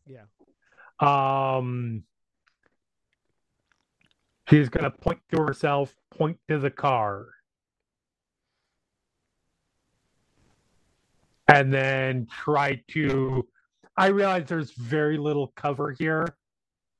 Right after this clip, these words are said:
Speaker 2: uh, but as best, get to the car as safely as possible.
Speaker 1: Yeah, I mean, you're right at the car, so you can just, like, slide around and into it.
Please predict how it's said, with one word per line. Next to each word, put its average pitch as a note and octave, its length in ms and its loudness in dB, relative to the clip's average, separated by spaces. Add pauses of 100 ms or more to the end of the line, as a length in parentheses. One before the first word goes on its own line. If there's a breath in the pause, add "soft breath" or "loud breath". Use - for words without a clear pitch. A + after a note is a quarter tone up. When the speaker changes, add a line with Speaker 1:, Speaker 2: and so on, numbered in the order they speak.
(720)
Speaker 2:
uh, D3 400 2
but E3 440 -2 (380)
as E3+ 380 -2
best, C#3 600 -4 (260)
get C#3+ 280 -4
to D3 120 -2
the C#3 80 0
car A#2+ 300 -2
as A2+ 160 -8
safely A2+ 360 -6
as G#2+ 140 -10
possible. - 440 -10 (560)
Speaker 1:
Yeah, G3+ 160 -12 (120)
I F#3 40 -10
mean, G3 180 -6
you're F#3+ 120 -8
right G3+ 160 -6
at F3+ 120 -10
the D#3 60 -20
car, C3+ 220 -12
so C#3 120 -18
you C#3 40 -10
can C#3+ 60 -10
just, C3 100 -16
like, C#3 140 -16
slide C3 340 -8
around A#2 380 -8
and A2 100 -8
into A2+ 300 -6
it. G#2 160 -10